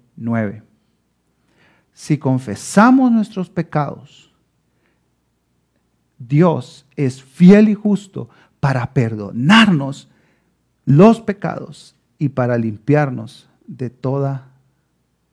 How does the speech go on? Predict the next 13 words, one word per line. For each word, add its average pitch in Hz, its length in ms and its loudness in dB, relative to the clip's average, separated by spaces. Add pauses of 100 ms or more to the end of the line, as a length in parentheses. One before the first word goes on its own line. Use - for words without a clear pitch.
maldad". 110 400 -14 (720)
La 156 200 6
alternativa 151 920 2
a 147 140 2
negar 143 800 2
mi 143 120 -4
pecado, 120 640 -2 (260)
a - 120 -12
esconderlo, 131 800 -2
a 127 100 -4
minimizarlo, 123 920 -4 (1080)
es 127 460 -4 (320)
confesarlo. 110 800 -10